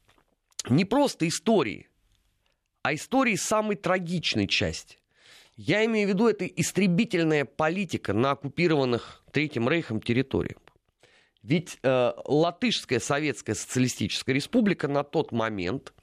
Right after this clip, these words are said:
это часть, э, Советского Союза. Соответственно, все те, кого убивали латышские националисты,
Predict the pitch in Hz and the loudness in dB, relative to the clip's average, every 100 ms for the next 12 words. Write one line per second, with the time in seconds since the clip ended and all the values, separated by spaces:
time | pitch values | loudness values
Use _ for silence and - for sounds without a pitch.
0 | - - - - - _ _ _ _ _ | -10 -6 -6 -10 -20 _ _ _ _ _
1 | _ _ _ - - 147 143 - - 131 | _ _ _ -18 -4 -2 -2 -2 0 0
2 | 127 - _ 143 135 127 127 123 113 - | 0 -6 _ 2 4 4 4 2 0 -6
3 | - - - - 135 156 - 139 - 127 | -8 -8 -6 -2 0 -2 -2 -2 0 -2
4 | 90 - - 117 123 165 - 151 - 180 | -2 -10 -6 -4 -2 -2 -2 -4 0 0
5 | 165 160 117 110 127 123 120 147 131 92 | 0 -2 -2 -2 0 0 2 2 0 0
6 | 95 110 135 - - 90 92 92 113 117 | -4 -4 -4 -6 -4 0 0 0 -2 0
7 | 139 220 - - | -2 -4 -8 -14